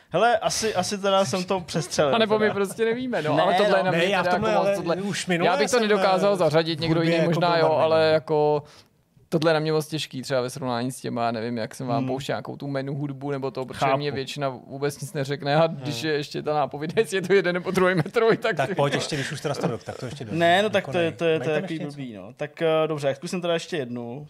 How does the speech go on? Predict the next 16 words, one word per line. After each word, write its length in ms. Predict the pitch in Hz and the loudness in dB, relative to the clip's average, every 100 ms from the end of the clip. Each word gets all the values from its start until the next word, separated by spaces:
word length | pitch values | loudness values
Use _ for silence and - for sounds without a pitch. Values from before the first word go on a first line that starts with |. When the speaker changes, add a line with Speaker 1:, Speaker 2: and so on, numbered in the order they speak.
| - | -14
Speaker 3:
Ještě 140 | 135 | -12
Speaker 1:
Ok. 60 | 131 | -8
Speaker 3:
jednu. 380 | 120 117 123 131 - | -8 -8 -10 -14 -12
A 40 | |
dej 120 | 139 | -8
teď 220 | 151 175 - | -6 -6 -8
tentokrát 380 | 170 196 180 | -8 -2 0
opravdu 280 | 160 - 165 | 2 0 2
ale 100 | 135 | 0
nějakou 260 | 123 110 120 | -2 -6 -8
jednoduchou. 540 | 110 107 - 110 95 _ | -10 -12 -16 -18 -20 _
Speaker 1:
Ty 100 | 120 | -20
vole, 340 | 120 113 98 - | -20 -20 -18 -18
no, 140 | 127 147 - | -18 -20 -18
to 60 | 151 | -16
je 140 | 143 | -16